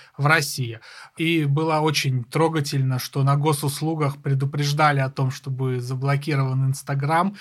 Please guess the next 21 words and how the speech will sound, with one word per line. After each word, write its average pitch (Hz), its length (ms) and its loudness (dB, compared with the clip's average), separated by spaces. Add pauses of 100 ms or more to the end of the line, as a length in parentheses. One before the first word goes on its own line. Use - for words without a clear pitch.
(360)
из-за 135 400 0
того, 143 340 2
что 135 840 0
он 156 200 2
разрешил 135 1200 0
публиковать 143 1000 -2
угрозы 151 540 2
смерти 151 580 -2
в 135 80 -2
адрес 139 360 0
российских 139 540 -4
военнослужащих 143 840 0
и 143 320 -4
главы 147 360 -2
государства, 180 840 0 (520)
как 143 180 -2 (140)
написали 143 760 0
на 143 140 -2
госуслугах, 147 800 -6
это 208 300 -2
типа 156 640 -2